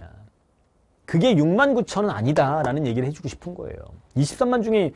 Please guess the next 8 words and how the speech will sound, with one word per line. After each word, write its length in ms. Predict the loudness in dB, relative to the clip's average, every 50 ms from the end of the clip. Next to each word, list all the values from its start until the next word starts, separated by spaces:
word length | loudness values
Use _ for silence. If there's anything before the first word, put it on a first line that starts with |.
| -8 _ 0
거의 160 | 2 2 2
칠만 320 | 2 -2 0 2 2 4
명가량이 480 | 4 4 4 6 6 4 4 4 0 0
지원을 280 | 2 2 2 2 2 2
하고 180 | 2 2 0 0
있는데, 880 | -2 -2 -2 -2 -4 -4 -4 -4 -4 -4 -6 -6 -6 -8 -10 -12 -16 _ _ _ _ _ _ _ _ _ _ _ _ _ -6 -2
예? 220 | 0 0 2 2
물리원이 920 | 2 4 4 4 4 6 6 6 6 6 4 4 4 4 2 0 -2 -4